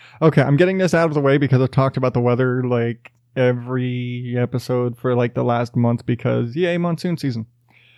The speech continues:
But literally, the day after last, the last show, so Wednesday, so on Thursday, you know, last week I talked about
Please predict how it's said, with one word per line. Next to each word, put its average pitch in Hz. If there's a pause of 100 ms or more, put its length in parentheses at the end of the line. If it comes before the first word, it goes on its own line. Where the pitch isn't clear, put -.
(200)
But 135 (580)
literally, 135 (360)
the 127
day 139
after 147
last, 143 (300)
the 143
last 175
show, - (100)
so 123 (200)
Wednesday, 110
so 135
on 131
Thursday, 127 (880)
you 151
know, 151 (320)
last 196
week 190
I 165
talked 175
about 151